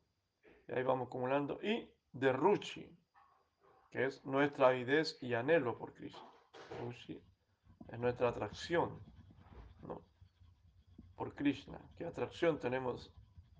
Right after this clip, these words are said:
de ir hacia, qué interés tienes tú de ir hacia Krishna? ¿Tienes interés verdaderamente?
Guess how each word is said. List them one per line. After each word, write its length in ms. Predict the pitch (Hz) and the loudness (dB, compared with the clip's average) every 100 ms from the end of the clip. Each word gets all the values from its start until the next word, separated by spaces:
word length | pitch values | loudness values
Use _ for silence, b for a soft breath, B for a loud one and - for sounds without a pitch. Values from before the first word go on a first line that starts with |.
| - - - - | -20 -20 -20 -6
de 120 | 113 | -2
ir 100 | 120 | 0
hacia, 220 | 117 - | 0 -2
qué 160 | - 135 | 0 0
interés 440 | 127 131 147 156 | 2 2 4 4
tienes 340 | 151 151 143 - | 2 -2 -4 -2
tú 220 | 170 180 | 0 2
de 160 | 160 151 | 2 0
ir 100 | 147 | -2
hacia 220 | 143 - | -4 -4
Krishna? 300 | 190 123 120 | -4 -4 -6
¿Tienes 320 | 120 123 135 | -4 -2 -2
interés 420 | 120 113 117 127 | -6 -4 -2 0
verdaderamente? 840 | 123 113 117 117 113 120 117 - | 0 0 0 0 -2 -4 -8 -10